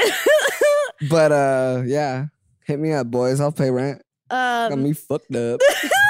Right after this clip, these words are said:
Speaker 1: <laughs> um, someone wants to know <laughs>
Speaker 2: I love you. I love you. <laughs>
Speaker 1: Someone wants to know, what's your funniest childhood memory?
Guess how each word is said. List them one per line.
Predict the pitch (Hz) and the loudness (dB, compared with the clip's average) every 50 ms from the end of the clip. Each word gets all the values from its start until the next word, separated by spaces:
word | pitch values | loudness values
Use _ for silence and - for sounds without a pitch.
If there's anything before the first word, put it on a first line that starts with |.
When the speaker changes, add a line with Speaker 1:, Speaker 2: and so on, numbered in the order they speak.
| 784 679 - | 2 0 -4
Speaker 1:
<laughs> | _ _ _ - - - - - - - - - _ | _ _ _ -20 -16 -14 -14 -14 -16 -18 -20 -12 _
um, | - 302 294 285 277 277 269 | -4 -2 -2 0 0 -2 -2
someone | - 349 330 330 | -2 -2 0 2
wants | 339 349 - | 0 0 0
to | 339 | 0
know | 339 392 415 415 415 403 403 294 294 - - - 254 - - | 2 4 6 6 6 6 4 4 0 -4 -8 -12 -8 -4 -4
<laughs> | 392 - - - - - - - - - 466 427 403 - 143 - - - 165 - - - 170 143 - 202 180 - - - 170 160 - - 165 170 - - - - - 151 - _ - | -4 -4 -4 -8 -12 -14 -12 -12 -10 -10 -10 -10 -10 -10 -10 -8 -6 -4 -4 -4 -4 -2 -4 -2 -2 0 -2 -2 -2 -2 -4 -4 -2 -2 -2 -2 -2 -4 -6 -8 -8 -8 -8 _ -8
Speaker 2:
I | 262 294 302 349 - - - 180 165 165 | -4 -2 0 0 2 2 4 4 4 4
love | 160 160 151 | 4 4 2
you. | 156 156 156 170 151 147 175 - - - - - | 2 2 2 2 2 0 -2 -6 -8 -12 -10 -4
I | - 311 320 330 480 571 571 220 208 | 0 2 2 4 4 4 4 4 4
love | 202 202 202 196 190 | 6 6 6 4 4
you. | 190 185 196 160 | 4 4 2 0
<laughs> | - - 208 196 - 151 - - - - - - 440 | 0 -2 -2 -2 -2 -4 -6 -8 -12 -14 -10 -8 -6
Speaker 1:
Someone | 381 - 349 339 359 | -4 -2 -2 0 0
wants | 381 392 381 | -2 -2 0
to | 381 | 0
know, | 349 349 339 311 311 311 285 - | 0 0 2 0 0 0 -2 -4
what's | - 269 285 294 294 - | -2 -2 -2 -2 0 0
your | 370 370 | -2 -2
funniest | 339 - 330 285 269 269 262 - - - | -2 -2 -4 -4 -2 -2 -4 -4 -6 -8
childhood | - 240 208 208 226 226 226 226 190 180 | -6 -4 -2 -2 -2 -2 -2 -2 -2 -2
memory? | 190 170 143 143 147 143 135 131 135 117 | -2 -4 -4 -4 -6 -6 -6 -4 -4 -2